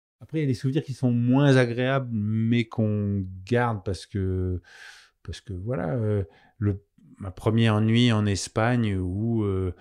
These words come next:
tout d'un coup, moi, pour, euh, euh, en marchant de la Tour Saint-Jacques jusqu'à Saint-Jean-Pied-de-Port, j'avais dû voir à peu près une vingtaine de pèlerins. Et là, euh, euh, j'arrive à Roncevaux et je suis confronté à trois cents pèlerins d'un coup, quoi.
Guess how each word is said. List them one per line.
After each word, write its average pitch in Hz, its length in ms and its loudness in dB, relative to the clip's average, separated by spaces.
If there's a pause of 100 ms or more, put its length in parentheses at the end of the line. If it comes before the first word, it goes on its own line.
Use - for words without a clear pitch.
(220)
tout 113 120 -8
d'un 98 200 0
coup, 123 440 0
moi, 104 240 0
pour, 98 280 -2
euh, 92 120 0 (440)
euh, 90 260 -6
en 104 140 -4
marchant 113 500 0
de 98 540 0 (460)
la 98 120 -2
Tour - 200 -14
Saint-Jacques 110 500 2
jusqu'à 95 560 -2
Saint-Jean-Pied-de-Port, 107 840 -4
j'avais 95 240 -2
dû 95 140 -6
voir 98 320 -2
à 95 80 -4
peu 98 100 -6
près 104 240 -2
une 92 140 0
vingtaine 98 360 -2
de 90 80 -4
pèlerins. 98 460 -2 (640)
Et 101 600 0
là, 117 600 0
euh, 95 340 -2 (440)
euh, 104 120 -6
j'arrive 107 480 0
à 98 80 2
Roncevaux 104 760 0
et 95 580 -2
je 85 160 -6
suis 92 240 -10
confronté 101 600 -6
à 98 280 -8
trois 107 260 -6
cents 107 180 -2
pèlerins 104 380 -2
d'un 98 200 -2
coup, 160 280 -8
quoi. 120 220 -6